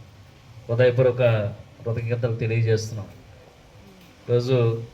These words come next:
ఈ కార్యక్రమానికి ముఖ్య అతిథిగా విచ్చేసినటువంటి మన గురువర్యులు, పెద్దలు, పూజనీయులు కరటం రాంబాబు గారికి, అలాగే ఎక్స్ఎమ్మెల్యే గుమ్మడ-,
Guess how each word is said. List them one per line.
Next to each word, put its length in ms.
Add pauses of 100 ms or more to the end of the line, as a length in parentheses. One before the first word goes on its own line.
(480)
ఈ 120
కార్యక్రమానికి 960 (400)
ముఖ్య 260
అతిథిగా 380
విచ్చేసినటువంటి 1000 (1300)
మన 380 (520)
గురువర్యులు, 520
పెద్దలు, 800 (300)
పూజనీయులు 720 (220)
కరటం 360
రాంబాబు 360
గారికి, 460 (1040)
అలాగే 480 (1200)
ఎక్స్ఎమ్మెల్యే 840 (880)
గుమ్మడ-, 400